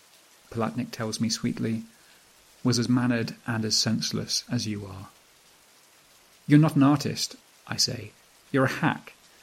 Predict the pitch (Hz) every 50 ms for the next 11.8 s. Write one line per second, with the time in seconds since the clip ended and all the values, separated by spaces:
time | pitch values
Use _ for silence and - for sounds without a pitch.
0 | _ _ _ _ - 190 220 262 269 233 214 - 208 185 185 156 - 170 - -
1 | 185 170 - - 139 123 123 127 131 - 135 127 139 139 139 127 - - - -
2 | 127 113 113 135 127 - - 120 113 - - 123 123 120 - 120 117 113 113 110
3 | - - - 156 135 123 113 113 120 123 - - - 113 110 - 120 - - -
4 | - - - - 135 131 127 120 113 - 127 113 110 110 - - - 147 151 135
5 | 127 113 107 - - - - - - 113 - - 143 117 - 117 - 120 117 110
6 | 117 110 107 110 104 107 120 127 123 - 110 - 110 - - _ _ _ _ _
7 | _ _ _ _ _ _ _ _ _ _ _ _ _ _ _ _ _ _ - _
8 | _ _ _ _ _ _ _ _ _ _ _ _ - - 113 101 95 98 95 95
9 | - 120 107 - 104 98 - - - - 117 107 - - - 120 117 110 - 135
10 | 135 131 120 110 110 - - _ _ _ _ _ _ _ _ _ - - - 107
11 | - - 107 104 - - 101 - 113 117 123 117 113 117 -